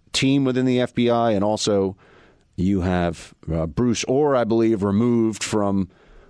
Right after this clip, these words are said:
one of the cases he was on. I mean, people that are, there are sanctions being taken against individuals at the very highest level of the D O J and the F B I. Not a single one of those people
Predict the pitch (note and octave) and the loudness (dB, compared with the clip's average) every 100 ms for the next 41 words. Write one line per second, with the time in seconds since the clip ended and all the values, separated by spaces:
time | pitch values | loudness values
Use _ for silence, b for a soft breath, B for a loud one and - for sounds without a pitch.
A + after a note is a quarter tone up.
0 | b G#2+ G#2 G2 A2 G2+ G2 G2+ F#2 G#2 | b -4 -2 -2 -2 -2 -2 -2 -2 -2
1 | G2+ G2 C#3+ F3+ F3+ B2 A2 G#2 - A#2+ | -2 -2 -2 0 0 2 2 0 0 0
2 | A2+ G#2 - E3+ F3+ D#3+ A2+ B2 A2 A#2+ | 0 0 0 0 0 -2 0 -2 0 -2
3 | A#2 A2 G#2+ G#2 A2+ F#2+ G#2+ F#2+ G2+ F#2 | 0 -2 -2 -2 -2 0 -2 0 0 0
4 | F2+ - b b b b b B2+ A#2+ D3 | -2 -8 b b b b b -4 -2 0
5 | A3 A#3+ F3 F#3+ F#3 - E3 C#3+ A#2 G2+ | 0 0 0 0 0 0 0 0 0 0
6 | A#2+ A2+ G#2+ A2 G#2 G2 - F#2 D#2+ A1 | 0 0 0 0 0 -2 -2 -2 -2 -4
7 | F#2+ - b b b b b A#2+ D3 - | -8 -14 b b b b b -2 0 0
8 | C#4+ D#4 D4+ C4 C#4+ A3+ A3 G3 A#3 A#3+ | 2 2 2 2 2 2 0 0 0 0
9 | - - | -2 -8